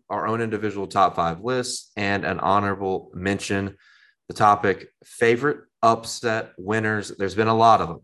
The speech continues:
and there's a lot of fun ones. There's a lot of, uh, of, of hateful ones. Well, I shouldn't say hateful.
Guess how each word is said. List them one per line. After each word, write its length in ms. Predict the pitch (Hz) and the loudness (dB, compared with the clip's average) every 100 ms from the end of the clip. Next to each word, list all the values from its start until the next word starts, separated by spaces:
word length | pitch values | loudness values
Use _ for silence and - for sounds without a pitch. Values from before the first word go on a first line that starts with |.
| - | -12
and 100 | 85 | -10
there's 140 | 87 | -6
a 60 | 90 | 0
lot 160 | 87 | 2
of 100 | 95 | 0
fun 260 | - 113 123 | 2 0 0
ones. 380 | 135 147 147 - _ _ | -2 -4 -8 -12 _ _
There's 120 | 98 90 | -6 -2
a 60 | |
lot 200 | 90 90 | 2 2
of, 220 | 87 85 - | 2 -2 -4
uh, 340 | 90 90 92 - | -6 -2 -2 0
of, 320 | 95 87 82 _ _ - | -2 -2 -6 _ _ -8
of 520 | 95 87 85 82 - _ _ _ _ _ _ _ _ _ | -2 -2 -2 -6 -14 _ _ _ _ _ _ _ _ _
hateful 520 | - 117 120 120 139 135 | -4 0 0 0 -2 0
ones. 400 | 143 147 147 - | 0 -2 -4 -6
Well, 280 | 87 85 - | -2 -2 -2
I 60 | |
shouldn't 260 | - 87 80 | -6 -8 -10
say 100 | - | -12
hateful. 360 | - - - | -12 -16 -18